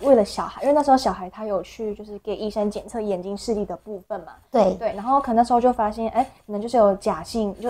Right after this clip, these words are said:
Speaker 1: 一眼是假性近视，另一眼是真性近视。
Speaker 2: 对。
Speaker 1: 所以到后来发现，就是在给他吃叶黄素，那市面上都是那种胶囊状的。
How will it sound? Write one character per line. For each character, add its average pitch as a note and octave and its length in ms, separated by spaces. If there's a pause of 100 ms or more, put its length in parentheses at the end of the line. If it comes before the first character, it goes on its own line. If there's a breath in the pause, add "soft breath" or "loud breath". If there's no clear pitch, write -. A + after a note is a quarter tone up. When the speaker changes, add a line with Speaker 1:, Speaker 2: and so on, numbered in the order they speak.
Speaker 1:
一 C#4+ 100
眼 G3 140
是 A3 140
假 - 180
性 A3+ 220
近 G#3+ 180
视， G#3 160
另 A3 160
一 A3+ 40
眼 G3+ 120
是 G#3 120
真 G3 200
性 G3+ 200
近 G3 200
视。 - 200
Speaker 2:
对。 F#3+ 180 (160)
Speaker 1:
所 D4 160
以 C4 120
到 C#4+ 180
后 C#4+ 100
来 A3 120
发 A3 180
现， A#3+ 320
就 B3+ 100
是 B3 140
在 A#3 180
给 F#3 160
他 F#3+ 160
吃 - 180
叶 A3+ 180
黄 F#3+ 140
素， A3+ 140
那 F4 100
市 F4+ 200
面 F4 160
上 D4+ 160
都 C4+ 80
是 C4 80
那 C4 160
种 F#3+ 200
胶 G#3 220
囊 G3 240
状 - 240
的。 - 120